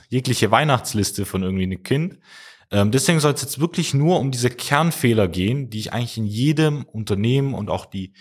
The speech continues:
nahezu jedes Industrieunternehmen gemacht hat. Und der erste Punkt ist dabei,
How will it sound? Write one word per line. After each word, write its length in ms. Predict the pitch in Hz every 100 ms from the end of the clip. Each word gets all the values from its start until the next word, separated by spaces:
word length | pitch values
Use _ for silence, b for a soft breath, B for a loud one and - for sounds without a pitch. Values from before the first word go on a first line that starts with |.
| b b 107
nahezu 440 | 110 135 135 -
jedes 340 | 107 131 131
Industrieunternehmen 800 | 123 107 - - 110 107 98 101
gemacht 380 | 95 90 87 -
hat. 200 | 78 - B B B 95
Und 120 | 98
der 120 | 113
erste 340 | 165 196 -
Punkt 320 | - 110 104 95
ist 180 | -
dabei, 420 | 95 98 123 180